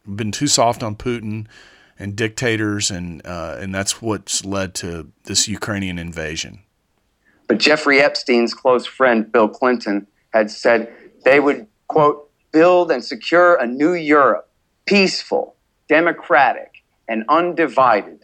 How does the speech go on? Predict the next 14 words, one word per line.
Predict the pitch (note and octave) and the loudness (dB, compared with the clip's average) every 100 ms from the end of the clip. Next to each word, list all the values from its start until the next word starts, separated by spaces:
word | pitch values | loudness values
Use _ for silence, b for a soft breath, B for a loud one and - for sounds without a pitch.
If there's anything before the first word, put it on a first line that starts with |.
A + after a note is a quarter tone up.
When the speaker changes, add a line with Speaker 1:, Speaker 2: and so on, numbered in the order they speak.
| G2 | -6
Speaker 2:
at | G2 | 0
last." | A2 G2+ E2+ - - _ _ _ _ _ - | 2 4 2 -6 -20 _ _ _ _ _ 0
But | D#3 | 2
he | |
wasn't | D#3 G3 A3 G3+ | 4 2 2 -2
uniting | C#3+ C3 B2+ A2 G#2 G2+ | -2 0 2 2 0 -4
Europe. | G2 F#2+ D#2 _ _ _ _ - | -4 -4 -6 _ _ _ _ -2
He | C3+ | 0
was | B2 G#2 | 2 -2
redividing | G2+ B2+ C#3 C3+ B2+ G#2 G2+ F2+ F2 | -2 0 0 -2 0 4 2 2 -6
it. | - - - _ _ _ B B | -12 -14 -20 _ _ _ B B
Ambassador | A#2+ A#2+ C#3 D#3+ - D#3 | -2 2 4 4 0 -2
Matlock | C3+ D3+ D#3 C#3 D3 C3 | 2 2 2 2 0 0
warned | G#2+ A2+ A#2 G2+ F#2+ | -6 0 2 0 -4